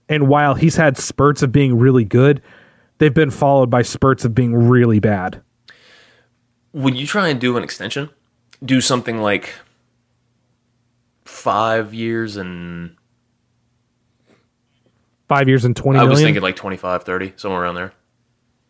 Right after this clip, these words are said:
Speaker 2: Because if it continues to escalate
Speaker 1: Yeah.
Speaker 2: and you're buying out three arbitration years,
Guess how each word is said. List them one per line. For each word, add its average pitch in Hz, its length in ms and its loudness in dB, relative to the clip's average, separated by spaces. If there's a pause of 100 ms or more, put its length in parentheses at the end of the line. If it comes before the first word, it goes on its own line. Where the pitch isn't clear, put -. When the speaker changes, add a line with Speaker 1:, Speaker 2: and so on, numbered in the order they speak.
(680)
Speaker 2:
Because 151 300 0
if 151 180 0
it 147 100 2
continues 196 460 2
to 165 60 0
escalate 120 480 -2
Speaker 1:
Yeah. 123 280 -12
Speaker 2:
and 143 80 -2
you're 131 120 2
buying 127 280 -2
out 117 140 -2
three 131 220 -6
arbitration 110 520 -4
years, 90 280 -8